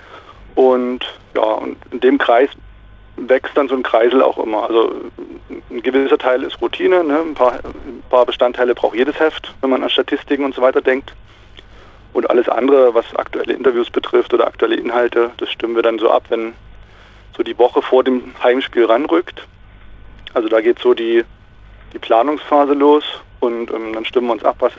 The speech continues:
was ins Heft kommen könnte, woran zu denken ist. Betrifft ja auch Sachen wie Anzeigen, ne? Das, da läuft eine Ab-,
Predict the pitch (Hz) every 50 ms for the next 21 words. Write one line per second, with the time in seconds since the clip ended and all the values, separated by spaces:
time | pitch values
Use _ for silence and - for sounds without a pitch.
0 | - - - 127 120 - 127 - - 120 - - - - 110 110 107 - 131 151
1 | 151 170 175 170 - - - - - - - - - - - - - - - 131
2 | 120 127 123 127 127 131 - - - 123 127 143 143 - 156 165 160 156 156 -
3 | - - - - - - - - - - - - 123 131 127 - - 131 110 -
4 | - 123 113 113 117 113 113 110 - - - - - - - 135 120 123 123 -
5 | - 117 117 120 110 117 117 110 113 120 135 - - - - - - 117 107 -
6 | 120 110 110 - - - - - -